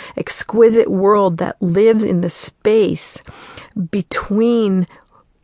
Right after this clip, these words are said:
what people say to each other. So for me, that's what an empath is. It's someone who lives in and plays in and works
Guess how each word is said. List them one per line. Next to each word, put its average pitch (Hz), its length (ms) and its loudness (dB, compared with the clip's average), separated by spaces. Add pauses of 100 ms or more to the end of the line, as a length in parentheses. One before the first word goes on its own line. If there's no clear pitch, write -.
(140)
what 196 280 0
people 208 240 -6
say 320 280 0
to - 160 -6
each - 200 -6
other. - 300 -12 (800)
So 214 180 0
for 214 100 0
me, 240 120 2
that's 240 340 0
what 226 260 4
an 190 100 0
empath 202 500 0
is. 165 180 0
It's - 120 -8
someone 202 480 -2 (300)
who 208 320 2
lives 202 460 2
in 185 160 2
and 165 180 -2
plays 196 500 0
in 170 300 0 (300)
and 175 480 0 (220)
works 202 640 0